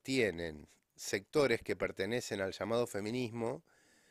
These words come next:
en la negociación de asesinatos de mujeres y de agresiones a mujeres. Fíjate qué es lo que están pidiendo, ¿no? O sea, de vuelta piden que se me censure a mí, porque de vuelta desenmascaré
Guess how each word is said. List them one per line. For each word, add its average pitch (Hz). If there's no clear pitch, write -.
en 120
la 160
negociación 156
de 139
asesinatos 113
de 107
mujeres 123
y 98
de 90
agresiones 90
a 90
mujeres. 82
Fíjate 180
qué 156
es 180
lo 170
que 127
están 143
pidiendo, 120
¿no? 202
O -
sea, 98
de 85
vuelta 143
piden 156
que 123
se -
me 95
censure 117
a 117
mí, 123
porque 117
de 95
vuelta 127
desenmascaré 117